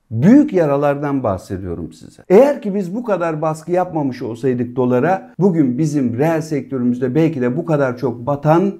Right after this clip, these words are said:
konkordato ilan eden firma olmayacaktı. Belki finans sistemimiz bu kadar büyük bir darboğaza girmeyecekti. Belki uluslararası arenada elimiz daha güçlü olacaktı.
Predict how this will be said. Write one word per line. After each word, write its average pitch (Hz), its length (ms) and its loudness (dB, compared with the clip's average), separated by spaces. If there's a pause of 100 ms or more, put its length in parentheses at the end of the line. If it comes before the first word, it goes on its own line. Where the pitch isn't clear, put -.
(100)
konkordato 160 760 0
ilan 135 380 0
eden 147 460 -2
firma 151 440 2
olmayacaktı. 95 1040 -2 (140)
Belki 226 280 4
finans 202 360 0
sistemimiz 190 580 -2
bu 185 300 -2
kadar 175 540 2
büyük 208 420 0
bir 185 260 2
darboğaza 180 600 2
girmeyecekti. 156 1000 0 (220)
Belki 240 240 4
uluslararası 196 680 0
arenada 175 460 2
elimiz 165 500 0
daha 160 220 -2
güçlü 127 380 -6
olacaktı. 87 640 -8